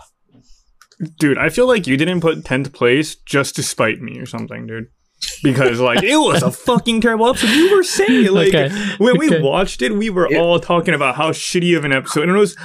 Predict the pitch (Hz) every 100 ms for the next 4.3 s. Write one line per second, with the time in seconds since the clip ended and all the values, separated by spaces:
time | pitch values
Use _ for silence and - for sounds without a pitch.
0 | - 220 240 233 233 208 233 226 190 -
1 | 233 190 - 190 190 180 196 170 180 143
2 | 151 156 160 - - 160 151 143 139 131
3 | 135 127 131 123 123 120 113 107 110 113
4 | 117 -